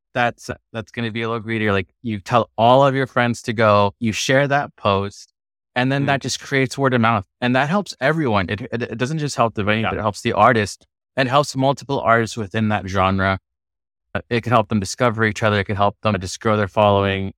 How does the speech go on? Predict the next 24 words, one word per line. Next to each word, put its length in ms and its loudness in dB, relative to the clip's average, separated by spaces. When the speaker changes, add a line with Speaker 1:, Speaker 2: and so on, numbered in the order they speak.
Speaker 1:
It 60 -6
just, 200 -6
overall, 760 4
all 180 4
around, 280 2
it's 120 -10
just 160 -14
a 40 -8
good 160 -8
program. 440 -6
Speaker 2:
Yeah, 200 0
Speaker 1:
Honestly. 180 -10
Speaker 2:
that, 200 2
that's 220 -2
great 320 -2
'cause 360 -2
I 80 2
know, 360 0
so 160 -4
I 100 4
live 180 -2
in 180 -4
Chattanooga 600 -4
now 420 -8